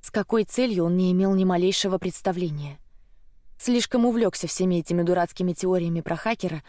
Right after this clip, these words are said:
тогда как, скорее всего, всю дорогу это была Хлоя.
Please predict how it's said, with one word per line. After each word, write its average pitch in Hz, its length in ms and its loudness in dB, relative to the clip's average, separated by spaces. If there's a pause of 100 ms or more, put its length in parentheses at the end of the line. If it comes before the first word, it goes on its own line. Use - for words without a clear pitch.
(260)
тогда 190 260 0
как, 185 160 -4
скорее 175 340 0
всего, 180 320 0
всю 175 220 -2
дорогу 170 380 0
это 170 160 0
была 170 220 0
Хлоя. 160 480 -6